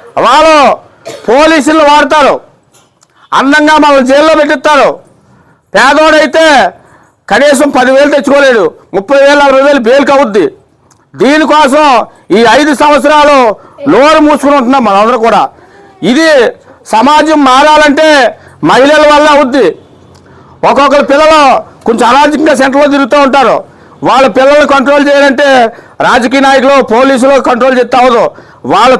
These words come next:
తల్లిదండ్రులు కంట్రోల్ చేస్తే ఆ పిల్లలు కంట్రోల్ అవుతారు. ఇది ప్రతి మహిళ కూడా అర్థం చేసుకుని మన పిల్లలు మనం ఎలాగైతే శుభ్రంగా చూసుకుంటున్నామో మన గ్రామాన్ని మనం శుభ్రంగా చూసుకోవాలి, మన మండలాన్ని శుభ్రంగా చూసుకోవాలి, మన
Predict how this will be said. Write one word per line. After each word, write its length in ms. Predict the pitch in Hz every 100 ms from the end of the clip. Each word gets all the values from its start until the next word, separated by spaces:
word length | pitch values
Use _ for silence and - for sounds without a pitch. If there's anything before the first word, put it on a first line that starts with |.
| 233
తల్లిదండ్రులు 500 | 269 285 302 302 285
కంట్రోల్ 300 | 277 285 277
చేస్తే 240 | 277 277 285 254 220 - - 226
ఆ 20 | 254
పిల్లలు 220 | 269 269 254
కంట్రోల్ 280 | 233 247 226
అవుతారు. 300 | 202 151 117 _ _ _ _ _ - - - - 277
ఇది 180 | 330 294 247 - _ -
ప్రతి 240 | 208 302 294
మహిళ 240 | 254 277 311 277
కూడా 180 | 285 294 262 185 - - - 180
అర్థం 220 | 180 311 302
చేసుకుని 420 | 277 - 302 277 226 - - - - 139
మన 120 | 233 226
పిల్లలు 260 | 277 302 294
మనం 120 | 269 269
ఎలాగైతే 320 | 285 294 277 277
శుభ్రంగా 340 | 269 277 277 277
చూసుకుంటున్నామో 580 | 269 240 277 302 302 302 262 175 - - - 143
మన 100 | 208 208
గ్రామాన్ని 420 | 208 262 311 302 294
మనం 120 | 285 277
శుభ్రంగా 320 | 262 294 294 285
చూసుకోవాలి, 560 | 262 285 302 320 311 302 233 - - - - 143
మన 120 | 233 220
మండలాన్ని 400 | 240 302 311 311
శుభ్రంగా 360 | 277 302 294 294 285
చూసుకోవాలి, 540 | 233 285 311 320 320 294 254 - - - - 147
మన 120 | 240